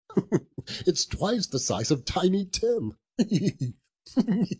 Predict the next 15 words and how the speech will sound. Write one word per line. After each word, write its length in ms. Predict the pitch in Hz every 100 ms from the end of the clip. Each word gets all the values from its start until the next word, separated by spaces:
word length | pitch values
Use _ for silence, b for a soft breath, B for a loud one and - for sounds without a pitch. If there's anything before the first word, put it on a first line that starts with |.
| _ B B B _
Joe 240 | - 147 165
Miller 320 | 151 156 139
never 240 | 120 113
made 240 | 139 131 147
such 220 | - -
a 40 |
joke 340 | 120 127 185 190
as 120 | 190
sending 340 | - 190 180
it 100 | 180
to 80 | 156
Bob's 480 | 113 160 240 247 -
will 180 | 143 123
be. 420 | 107 113 208 233 -
<laughs> 1200 | 220 220 269 233 - - - - - - -